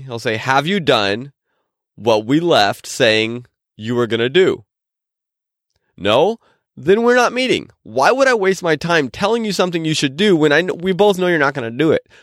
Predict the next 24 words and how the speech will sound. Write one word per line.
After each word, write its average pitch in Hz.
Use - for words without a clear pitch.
I'm 175
not, 180
I'm 160
not 190
here 190
to 180
be 180
a 165
sounding 190
board. 92
I 151
don't 156
have 147
time 151
for 107
that." 67
You 120
know, 131
and 135
that 131
may 151
sound 123
harsh, 160
but 139